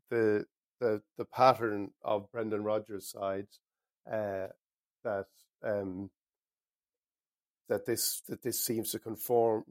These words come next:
conform to, uh, s-, you know, in, in the most, uh, spectacular fashion.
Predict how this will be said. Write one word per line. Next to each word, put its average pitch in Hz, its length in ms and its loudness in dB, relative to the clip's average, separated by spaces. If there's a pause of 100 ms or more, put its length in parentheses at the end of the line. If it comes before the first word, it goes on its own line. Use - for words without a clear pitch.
(120)
conform 113 480 -2
to, 104 400 -4 (260)
uh, 98 280 2 (100)
s-, - 260 -6 (160)
you 135 60 -4
know, 104 240 -2
in, 98 220 -2 (140)
in 107 120 -2
the 107 80 0
most, 113 720 2
uh, 90 400 -2
spectacular - 640 -4
fashion. 95 540 -4